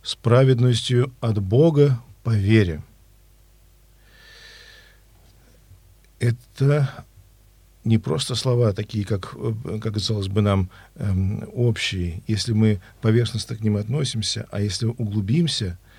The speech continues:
то узнаем, что в этом по сути, э, наше спасение и заключено.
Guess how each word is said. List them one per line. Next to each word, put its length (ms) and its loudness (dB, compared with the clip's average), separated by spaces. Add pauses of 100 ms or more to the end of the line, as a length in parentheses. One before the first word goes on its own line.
(260)
то 380 2
узнаем, 500 2
что 240 -4
в 80 0
этом 400 0 (460)
по 80 -2
сути, 500 -2 (2250)
э, 680 -4 (800)
наше 540 0
спасение 580 0
и 40 2
заключено. 680 -4